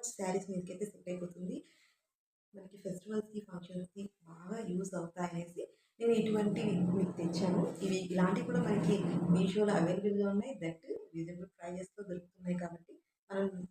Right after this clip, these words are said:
చేయించుకోవాలన్నప్పుడు మనకి చాలా టైమ్ టేకింగ్ అవుతుంది. అలాగే మనీ కూడా ఎక్కువగానే ఉంటుంది కదా. So నేను ఇవి కూడా మీకు ఇంట్రడ్యూస్ చేద్దామని తెచ్చేసాను అనమాట. చాలా బాగున్నాయండి. మంచి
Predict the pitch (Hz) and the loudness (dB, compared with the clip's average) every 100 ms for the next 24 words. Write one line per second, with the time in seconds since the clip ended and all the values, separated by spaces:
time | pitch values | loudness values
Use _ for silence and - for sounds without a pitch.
0 | _ _ 180 185 202 - 214 208 208 - | _ _ -8 -2 -2 -2 -6 -2 -2 -4
1 | 294 262 214 - - - 196 226 226 _ | -10 -10 -12 -18 -20 -10 -4 -2 -4 _
2 | _ _ 196 214 233 - - 247 - 247 | _ _ 4 4 2 -8 -10 -10 -10 -14
3 | 233 240 254 - 202 190 202 330 523 - | -14 -14 -10 -6 -4 -4 -2 0 0 -2
4 | _ _ _ _ _ _ _ 208 208 214 | _ _ _ _ _ _ _ -2 4 4
5 | 220 233 226 - 208 196 202 185 185 180 | 2 0 -2 0 4 4 4 2 -2 0
6 | 190 277 - _ _ 208 254 - _ 202 | 0 -2 -6 _ _ -10 -10 -10 _ 2
7 | 196 185 175 - 180 196 202 202 196 - | 4 4 0 -4 -2 -2 0 0 0 -2
8 | - 180 180 196 196 190 180 180 185 180 | -8 -4 -2 -2 -2 -2 2 4 2 0
9 | - 175 175 170 170 170 - 294 _ _ | -6 -6 -6 -4 -6 -10 -14 -14 _ _
10 | _ _ - 190 208 196 185 185 175 170 | _ _ -2 2 2 2 0 0 0 -2
11 | 170 - - _ _ _ _ _ 190 190 | -10 -14 -20 _ _ _ _ _ -16 -4
12 | 208 220 226 | -4 -4 -6